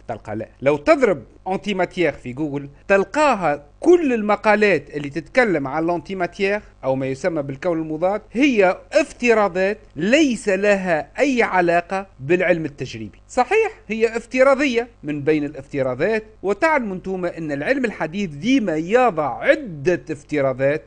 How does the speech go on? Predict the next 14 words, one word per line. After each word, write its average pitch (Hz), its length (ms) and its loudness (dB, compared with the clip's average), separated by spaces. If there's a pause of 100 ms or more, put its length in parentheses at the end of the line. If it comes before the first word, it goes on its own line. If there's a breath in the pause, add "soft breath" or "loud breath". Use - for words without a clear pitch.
ويقول 359 360 -2
لك 247 200 0
هذه 240 320 -2
محتمل 254 760 2
الوجود 196 640 -2 (140)
وهذه 240 520 0 (160)
غير 254 680 2
محتمل 170 500 -2
الوجود، 123 420 -6 (160)
ويتم 220 640 4 (220)
البحث 165 460 0
في 156 80 -4
المسألة 180 560 -2 (120)
حتى - 560 -4